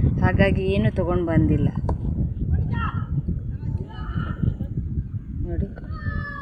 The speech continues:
ಈಗ ಎಲ್ಲ ಹೂವನ್ನ ಸೇರಿಸ್ಕೊಳ್ಳೋಣ. ಎಲ್ಲ ಮುಗ್ದ್ಮೇಲೆ ಒಂದ್ಸರಿ ತೋರಿಸ್ತೀನಿ.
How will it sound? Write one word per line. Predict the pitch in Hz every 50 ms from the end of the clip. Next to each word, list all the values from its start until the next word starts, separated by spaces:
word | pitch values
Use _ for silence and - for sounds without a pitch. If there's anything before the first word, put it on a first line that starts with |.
| - - - - 539 - - -
ಈಗ | 185 180 185 180 175 175
ಎಲ್ಲ | 185 202 214 214
ಹೂವನ್ನ | 214 190 190 185 185 185 185 185 196 208 220 214 185 175 170 170 170 165 -
ಸೇರಿಸ್ಕೊಳ್ಳೋಣ. | 196 185 175 - - - 180 160 156 160 160 160 185 240 302 - - - - - - - - - - - - - - - - - - - - - 196
ಎಲ್ಲ | 196 214 226 240 233
ಮುಗ್ದ್ಮೇಲೆ | 233 220 208 208 196 208 214 208 214
ಒಂದ್ಸರಿ | 190 190 170 185 175 165 160
ತೋರಿಸ್ತೀನಿ. | - 180 175 165 - - - - 160 156 151 165